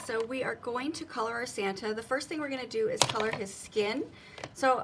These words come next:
I'm gonna start with my R thirty-two and R thirty, and I'm just going to go right underneath his eyes and give him some rosy cheeks. Then I'm gonna take my R thirty,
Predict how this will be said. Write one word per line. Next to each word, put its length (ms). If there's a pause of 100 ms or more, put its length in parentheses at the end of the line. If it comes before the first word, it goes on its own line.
I'm 220
gonna 180
start 240
with 160
my 100
R 220
thirty-two 840
and 300
R 220
thirty, 500 (460)
and 80
I'm 160
just 340
going 280
to 160
go 500
right 260
underneath 440
his 160
eyes 580
and 140
give 160
him 120
some 260
rosy 340
cheeks. 580 (1400)
Then 100
I'm 80
gonna 180
take 320
my 220 (100)
R 200
thirty, 640